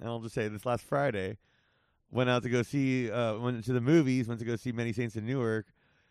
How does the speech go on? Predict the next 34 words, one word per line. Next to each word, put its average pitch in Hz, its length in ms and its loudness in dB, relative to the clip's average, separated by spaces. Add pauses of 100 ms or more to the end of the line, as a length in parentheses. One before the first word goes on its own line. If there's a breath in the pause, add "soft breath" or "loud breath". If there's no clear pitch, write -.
(360)
and, 131 200 2
like, 120 280 0
during 147 340 6
the 131 80 0
movie, 123 460 2
I 117 80 -2
had 113 200 -2
two 135 220 0
mo-, 123 180 0 (220)
games 117 300 -2
that 104 100 0
were, 104 180 -2
like, 98 220 -4
I 107 140 -2
was 98 80 -2
waiting 101 400 -4
on. 95 200 -8
I - 40 -10
was 107 160 -4
like, 104 160 -4
I 113 80 2
had 117 140 2
to 107 40 -2
come 120 220 -2
out 117 180 -2
and 104 80 -8
wait 110 160 -6
to 107 80 -10
see 117 160 -6
if 95 120 -4
I 98 100 0
won 98 240 -4
or 95 40 -10
not, 76 280 -10